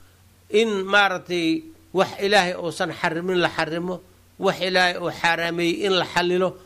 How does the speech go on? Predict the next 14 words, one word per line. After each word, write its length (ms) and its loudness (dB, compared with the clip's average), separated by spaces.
waxyaalo 520 2
qashaabiir 640 2
ah 160 -4
kuwaa 320 6
u 120 -2
jideeyey, 760 4
ma 120 4
Ilaahay 400 4
bay 80 -2
wax 200 -4
la 100 2
wadaagsadaan? 680 -2
Oo 120 4
xaq 260 0